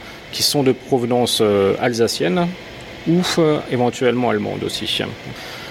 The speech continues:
Donc l'ensemble de ce process, euh, si on veut le balayer rapidement, c'est une succession, euh, de cuves. Alors dans le détail, euh, la première cuve, celle qu'on appelle la cuve d'empâtage,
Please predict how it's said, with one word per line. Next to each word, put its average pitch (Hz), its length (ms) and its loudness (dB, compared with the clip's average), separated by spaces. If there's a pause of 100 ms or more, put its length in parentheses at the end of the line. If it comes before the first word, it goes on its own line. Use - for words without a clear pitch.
(320)
Donc 135 160 2
l'ensemble 185 360 4
de 170 80 6
ce - 140 4
process, 160 680 4 (240)
euh, 131 200 4
si - 160 2
on 151 100 6
veut 139 120 4
le 131 100 6
balayer 139 680 4
rapidement, 127 580 2
c'est 143 160 2
une 135 80 4
succession, 147 720 2 (320)
euh, 113 140 4
de 123 160 4
cuves. 180 500 2 (420)
Alors 120 200 4
dans 143 140 4
le 143 60 6
détail, 147 640 4 (140)
euh, 120 120 4
la 117 120 4
première 151 440 2
cuve, 156 400 2
celle 123 180 2
qu'on 127 160 0
appelle 120 260 2
la 113 80 4
cuve 113 240 -4
d'empâtage, 120 580 2